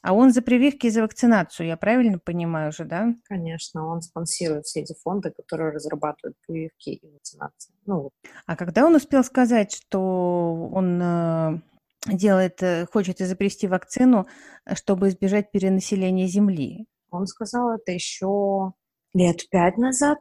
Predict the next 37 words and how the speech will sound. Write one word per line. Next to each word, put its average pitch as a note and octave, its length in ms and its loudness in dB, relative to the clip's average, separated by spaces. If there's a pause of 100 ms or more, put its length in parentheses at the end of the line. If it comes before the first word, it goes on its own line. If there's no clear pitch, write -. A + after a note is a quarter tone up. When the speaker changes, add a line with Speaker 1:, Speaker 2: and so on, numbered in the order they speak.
Speaker 2:
когда F#3+ 600 2
это F#3 180 -6
большое F#3+ 480 0
такое F3 460 -6
выступление E3 680 -4
на D#3+ 220 -4
тед. E3+ 320 0
Э, E3 640 -8
запись E3+ 300 -6
этого E3 180 -4
выступления D#3+ 580 -4
есть E3 220 -6
в D#3+ 60 -8
интернете. D#3 680 -8
Он G#3 120 -4
говорит, F3 200 -2 (400)
э, F3+ 160 -6
там D#3+ 220 -6
фраза, G#3+ 400 2
она F3 180 -2
н-, F3 480 -4
как D3 200 -4
бы, D#3 180 -12 (280)
даже F3+ 320 0
если E3 280 -2
ее D3+ 300 0 (120)
не F3+ 160 0
вырывать D3+ 460 -2
из - 100 -20
контекста, B3+ 640 -8 (440)
он F3 100 -2
говорит E3+ 260 -2
то, F3+ 160 2
что, - 460 -4 (160)
а, D#3 400 -10 (100)
если F3 640 -2
нам E3+ 320 0